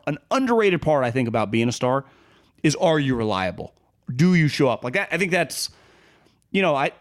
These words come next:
I'd say Kittle's kinda had a ding on that. Like, no one takes anything away how good he is, how much talent he has, how physically dominant he is when he's on the field, but you just now kinda go into every season like, "Can you get twelve games out of Kittle?" <laughs> Right? Like, just 'cause Kittle's coming back this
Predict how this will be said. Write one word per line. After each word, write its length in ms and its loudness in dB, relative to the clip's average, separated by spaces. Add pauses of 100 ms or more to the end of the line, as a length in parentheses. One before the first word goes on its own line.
I'd 160 -4
say 120 0
Kittle's 400 0
kinda 240 -2
had 140 -2
a 60 -6
ding 300 0
on 220 -4
that. 320 -6
Like, 120 -6
no 140 2
one 180 4
takes 220 -4
anything 300 0
away 240 0
how 140 -2
good 280 0
he 160 0
is, 220 -4 (240)
how 100 -2
much 220 -4
talent 340 0
he 140 -4
has, 340 -4 (340)
how 160 -2
physically 440 0
dominant 400 0
he 100 0
is 240 -2 (180)
when 160 2
he's 140 -4 (100)
on 340 2
the 80 0
field, 540 -2 (220)
but 260 -2
you 80 0
just 220 -2
now 300 0 (120)
kinda 220 0
go 220 2
into 160 2
every 180 -2
season 320 -2
like, 180 0 (240)
"Can 120 0
you 100 0
get 260 0
twelve 280 2
games 260 2
out 100 2
of 60 -4
Kittle?" 340 0 (140)
<laughs> 100 -4 (340)
Right? 220 -2
Like, 160 -2
just 140 -4
'cause 120 -2
Kittle's 280 0
coming 180 0
back 240 0
this 300 0